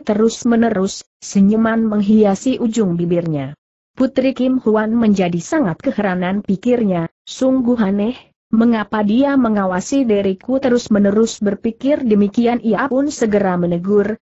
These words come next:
"Hei, apa yang kau lihat?" "Ah, ah, ah, tidak apa-apa," sahut pedang perak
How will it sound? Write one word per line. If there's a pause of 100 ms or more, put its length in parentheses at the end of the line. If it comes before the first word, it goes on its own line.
(120)
"Hei,
apa
yang
kau
lihat?"
"Ah,
ah, (200)
ah, (360)
tidak (160)
apa-apa," (200)
sahut
pedang
perak